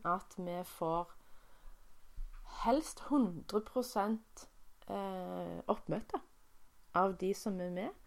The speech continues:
at alle er med live. Eh, og der er plass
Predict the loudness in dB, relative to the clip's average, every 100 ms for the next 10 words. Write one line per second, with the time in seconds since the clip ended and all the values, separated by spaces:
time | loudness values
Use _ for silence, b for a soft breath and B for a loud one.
0 | B B B -6 2 6 6 4 0 0
1 | 0 0 -2 -2 -6 -6 -2 2 2 2
2 | -2 -16 -20 -20 -20 B B B B B
3 | -14 -6 -2 0 0 0 2 4 6 4
4 | 2 4 4 4 -8